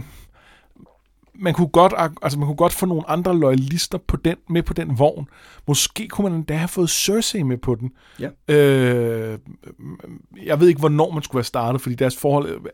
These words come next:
Speaker 1: det er jo noget, noget tid siden, det kørte helt skævt. Men, men jeg vil påstå, at da han kom til, da han startede med at komme til King's Landing, var det ikke helt ude af,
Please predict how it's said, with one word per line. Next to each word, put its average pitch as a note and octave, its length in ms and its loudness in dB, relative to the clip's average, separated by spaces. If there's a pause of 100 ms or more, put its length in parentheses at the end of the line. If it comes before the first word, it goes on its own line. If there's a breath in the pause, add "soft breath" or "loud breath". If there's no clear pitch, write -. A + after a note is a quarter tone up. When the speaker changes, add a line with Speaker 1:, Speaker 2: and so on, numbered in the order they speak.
(380)
Speaker 1:
det C#3+ 160 -8
er D3+ 40 6
jo C#3 40 6
noget, C#3 200 4
noget C#3+ 380 4
tid D3 180 -2
siden, C3 140 -2
det B2+ 100 -6
kørte A#2 180 0
helt C3 180 -2
skævt. - 280 -6 (420 loud breath)
Men, C3 220 -6 (360)
men F#3 120 -8
jeg D3+ 200 -8
vil F#3+ 160 10
påstå, E3+ 360 4
at - 140 -6
da B2+ 60 -2
han A#2+ 120 0
kom A#2+ 240 -2
til, A2+ 160 -2 (920 soft breath)
da A#2+ 60 0
han G#2+ 60 -4
startede F3 380 4
med F3 80 4
at - 40 -4
komme C3 180 0
til B2+ 100 -6 (100)
King's D3 180 -2
Landing, C3 380 0 (680)
var C#3+ 120 6
det C#3 60 4
ikke D3 200 0
helt G#3 420 -4
ude C#3+ 340 0
af, B2 120 2